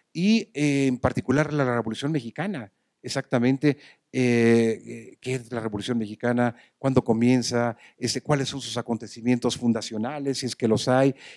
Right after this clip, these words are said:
quiénes son sus, eh, los, eh, los programas o las orientaciones más relevantes, etcétera.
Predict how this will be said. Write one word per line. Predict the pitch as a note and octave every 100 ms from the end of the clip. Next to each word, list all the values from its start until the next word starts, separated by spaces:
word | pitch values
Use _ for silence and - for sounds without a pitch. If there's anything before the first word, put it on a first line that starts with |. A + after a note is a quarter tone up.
| _
quiénes | - C3 B2+
son | C3 C3+ C3
sus, | - A2+ G#2+ - _ -
eh, | A#2
los, | A2+ G#2
eh, | A2+ A2 A2 A2 A2 A2 A2 A2
los | A2 -
programas | - A#2 C3 C3+ C3 B2+ -
o |
las | A#2 A2 A#2
orientaciones | A2+ A2 A2 C3 A#2+
más | A2+ A2+
relevantes, | A2+ G#2+ G#2 C3 C3 C3+ A#2+ _ _
etcétera. | - A2 C3+ C#3 C#3